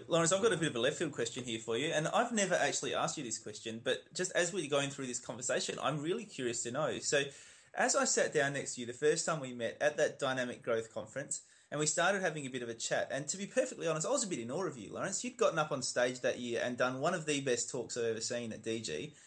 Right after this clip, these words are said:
just absolutely killed it. You were obviously a fair bit, you know, well, not a fair bit, but you're obviously senior, senior to me. Certainly, you've been in your career a lot more, more than me and gotten a lot further in the chiropractic profession than me.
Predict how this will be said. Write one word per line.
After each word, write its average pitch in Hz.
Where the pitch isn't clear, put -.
just -
absolutely 196
killed 143
it. -
You 170
were 190
obviously 185
a 190
fair 311
bit, -
you 185
know, -
well, 151
not 120
a -
fair 113
bit, 139
but 175
you're 208
obviously 226
senior, 180
senior 185
to 151
me. 139
Certainly, 190
you've 147
been 185
in 180
your 151
career 151
a 135
lot 131
more, 123
more 135
than 123
me 127
and 143
gotten 156
a 151
lot 131
further 139
in 123
the 120
chiropractic 120
profession 135
than 120
me. -